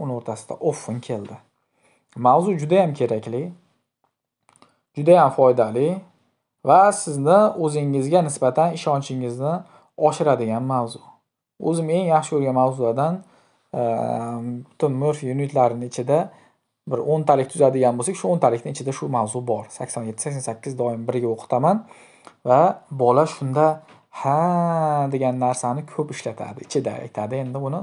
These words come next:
o'zim sezib turaman. "Nimaga bu yerga qo'yishim kerak?" yoki "U yog'iga ham qo'ysam, bu yog'iga ham qo'ysam bo'laveradi", deb har safar ikkilanib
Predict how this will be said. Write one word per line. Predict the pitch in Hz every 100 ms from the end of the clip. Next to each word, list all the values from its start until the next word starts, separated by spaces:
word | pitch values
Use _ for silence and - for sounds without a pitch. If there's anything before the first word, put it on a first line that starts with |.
| 185
o'zim | 135 143 147
sezib | 156 147 -
turaman. | 120 107 110 - _ _ - - _ _ _
"Nimaga | 127 123 180 196 175
bu | 165
yerga | 151 147 135 131
qo'yishim | 143 131 139 127 123
kerak?" | 120 117 113 113 110 107 - 127 123
yoki | 123 165 165 - _ _ _ _ _
"U | 170
yog'iga | 160 156 160 170
ham | 170
qo'ysam, | 175 175 185 185 165
bu | 170
yog'iga | 165 165 165
ham | 160
qo'ysam | 160 160 156
bo'laveradi", | 156 156 156 151 143 147
deb | 175 -
har | 226
safar | - 180 175 - 180
ikkilanib | - - 170 170 165